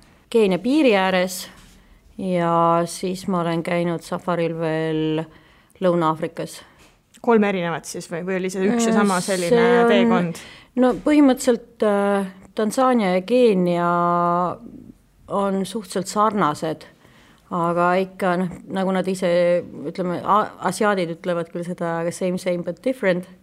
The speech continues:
Speaker 1: Et seal, äh, väheke ikkagi erineb suhtumine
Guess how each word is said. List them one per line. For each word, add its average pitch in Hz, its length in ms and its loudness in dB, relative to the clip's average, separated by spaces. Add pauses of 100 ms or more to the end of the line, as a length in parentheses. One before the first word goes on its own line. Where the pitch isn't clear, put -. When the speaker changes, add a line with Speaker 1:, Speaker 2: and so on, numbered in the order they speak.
(500)
Speaker 1:
Et 185 340 -8
seal, 185 280 -2 (200)
äh, 185 240 0
väheke 202 400 -2
ikkagi 185 320 -6
erineb 180 460 0 (520)
suhtumine 185 680 0